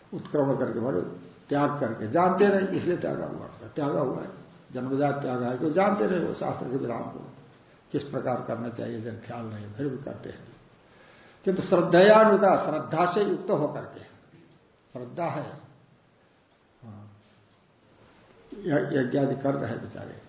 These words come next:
पूजा आदि कर रहे हैं, श्रद्धा युक्त होकर करते हैं। तेषाम निष्ठा का कृष्ण सत्वभाव रजस्तम, उनकी निष्ठा, हे कृष्ण, तेषाम निष्ठा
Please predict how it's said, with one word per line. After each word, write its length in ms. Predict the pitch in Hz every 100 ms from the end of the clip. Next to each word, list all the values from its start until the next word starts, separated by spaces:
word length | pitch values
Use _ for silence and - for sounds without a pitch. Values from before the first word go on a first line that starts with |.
| - - - - - - -
पूजा 240 | 120 123
आदि 140 | 120
कर 180 | 135 117
रहे 280 | 104 107 104
हैं, 260 | 101 - - - - - -
श्रद्धा 280 | 113 120
युक्त 220 | 117 - -
होकर 200 | 110 -
करते 280 | - -
हैं। 260 | 101 107 - - - - - - - - - -
तेषाम 520 | 175 165 202 208 202
निष्ठा 360 | 185 196 196 196
का 300 | 175 190 185
कृष्ण 340 | 156 - 196
सत्वभाव 600 | - 156 180 165 165 175
रजस्तम, 280 | 156 175 -
उनकी 440 | 127 - 190 196
निष्ठा, 280 | 208 180 185
हे 240 | 143 202 208
कृष्ण, 300 | 160 - 208
तेषाम 640 | 247 - 175 175 196 196
निष्ठा 360 | 175 - 180